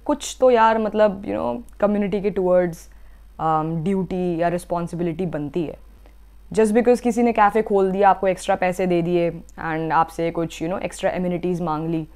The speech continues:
तो उसमें आपने पैकेज बना के इनको सब कुछ दे दिया, एलजीबीटीक्यू फ्रेंडली, ये फ्रेंडली, वो फ्रेंडली, भले ही उनको मतलब ही ना पता हो। So that is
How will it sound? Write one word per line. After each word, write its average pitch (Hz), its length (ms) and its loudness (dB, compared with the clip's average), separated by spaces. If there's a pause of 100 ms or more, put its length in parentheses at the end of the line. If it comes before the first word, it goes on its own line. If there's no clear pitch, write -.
(240)
तो 175 60 -4
उसमें 175 220 -2
आपने 170 260 0
पैकेज 175 360 0
बना 165 220 -2
के 170 100 -4
इनको 175 200 -2
सब 170 180 -8
कुछ 175 140 0
दे 165 180 -2
दिया, 160 180 -2
एलजीबीटीक्यू 156 560 -4
फ्रेंडली, 160 320 -4
ये 156 200 -2
फ्रेंडली, 156 380 -4
वो 160 160 -2
फ्रेंडली, 151 400 -6 (420)
भले 214 200 4
ही 220 60 6
उनको 196 460 4
मतलब 185 400 2
ही 185 80 0
ना 175 100 -2
पता 165 240 -2
हो। 160 160 0
So 220 160 -4
that 180 320 0
is 214 140 2